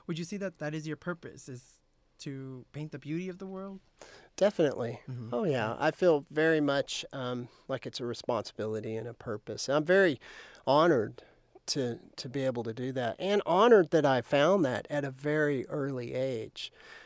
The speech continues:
Speaker 2: I think that a lot of people, you know, they go through life going, "Okay, what am I going to do? What's my passion?" You know, obviously your passion is radio,
Speaker 1: Mm-hmm.
Speaker 2: and your passion is to,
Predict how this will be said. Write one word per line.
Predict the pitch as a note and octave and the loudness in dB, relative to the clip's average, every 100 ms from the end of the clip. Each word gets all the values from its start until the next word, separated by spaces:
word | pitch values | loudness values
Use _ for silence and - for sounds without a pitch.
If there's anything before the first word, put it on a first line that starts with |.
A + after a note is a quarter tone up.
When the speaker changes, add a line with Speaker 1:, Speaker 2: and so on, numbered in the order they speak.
| - - | -20 -4
Speaker 2:
I | C3 | -4
think | C3+ D#3+ D3+ - | 0 0 0 2
that | C#3 B2+ - | 2 2 0
a | B2+ | 0
lot | B2 C#3 D3 | 2 4 2
of | |
people, | - C3 - B2 A2+ A#2 _ _ _ _ _ | -2 -8 -4 -2 0 -2 _ _ _ _ _
you | C#3+ | -6
know, | B2 | -4
they | A#2+ A#2 | -4 -2
go | B2+ | -2
through | C3 C3 | -2 -4
life | A#2+ A#2 A#2 | -2 -2 -2
going, | - A2+ A#2 | -2 -4 -4
"Okay, | A2+ - | -8 -6
what | A#2 B2 | -4 -2
am | C3+ | -2
I | B2 A2+ | -2 -2
going | B2 A#2+ A2 | -2 -4 -6
to | - | -10
do? | A2 B2 A#2+ | -6 -4 -4
What's | A2+ - | -4 -6
my | B2 A#2 | -8 -10
passion?" | - B2+ C3 - A#2+ - - - - | -10 -10 -8 -8 -8 -10 -18 -6 0
You | |
know, | C#3+ | 2
obviously | D3+ D#3+ E3 D#3 - D#3+ C#3+ | 4 4 4 4 2 2 2
your | B2 D#3 F#3 | 2 2 2
passion | E3 A2+ A#2 - A#2 G2+ | 2 0 0 -2 -2 -4
is | - - - | -8 -10 -6
radio, | B2 B2+ B2+ B2 A2+ A2 - - - | -2 -2 -4 -8 -8 -12 -14 -18 -18
Speaker 1:
Mm-hmm. | B2+ | -10
Speaker 2:
and | C3+ | -8
your | B2 | -6
passion | A#2+ - A#2+ A#2 C3+ | -6 -4 -4 -2 -6
is | B2 A2 - | -6 -6 -8
to, | - A#2+ A2 | -6 -6 -6